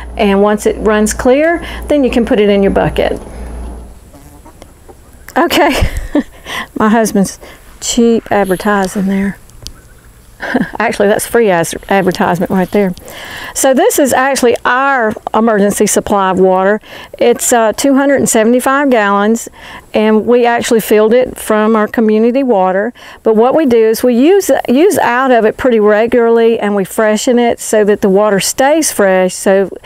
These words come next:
in the case that we do have a situation where there's, we're not available, we're not able to get water,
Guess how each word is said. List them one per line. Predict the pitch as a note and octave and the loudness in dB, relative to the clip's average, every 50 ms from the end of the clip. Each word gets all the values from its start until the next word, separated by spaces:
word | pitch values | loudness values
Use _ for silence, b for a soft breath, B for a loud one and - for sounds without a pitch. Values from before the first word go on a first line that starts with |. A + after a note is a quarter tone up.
| B B B B B B B B4 | B B B B B B B -2
in | - A3 G#3+ G#3 | 0 2 2 2
the | G#3 | 2
case | - - A#3+ A3+ A3 G#3 - | 2 0 0 2 2 0 0
that | - - | 0 2
we | G#3 G#3 | 2 2
do | G3 A3+ B3 B3+ | 2 2 2 2
have | A#3+ A#3+ G#3+ F#3+ | 2 2 2 0
a | F#3+ | 0
situation | - - A#3+ - - - G3+ G#3 G#3 G3+ F#3+ - G3+ G3 | 0 0 -2 -2 0 0 2 2 2 0 0 0 2 2
where | G3 G3+ G3 | 2 4 4
there's, | F#3+ F#3+ F#3 - - - - | 2 0 -2 -4 -12 -14 -6
we're | - G#3+ G3+ | -2 0 2
not | G3 G3 G3 G3 | 2 2 2 2
available, | F#3+ - G3+ G3 G3 G3 G3 G3 - - - _ - - - | 0 0 0 2 2 2 0 -2 -6 -14 -20 _ -20 -10 -4
we're | - G3 F#3+ | 0 0 2
not | F#3+ G3+ G3 - - - | 2 2 0 -2 -4 -2
able | - G3+ G3+ G#3 G#3+ G3 G3 F#3 | 0 2 2 2 2 2 0 0
to | - - G#3+ | 0 -2 -4
get | A3+ - A#3+ C4+ D4+ C#4+ - | -2 0 0 2 2 0 2
water, | - F#3+ F#3+ F#3 F#3 F#3 F#3 F#3 F3+ G3+ | 2 2 2 2 2 2 2 0 0 -2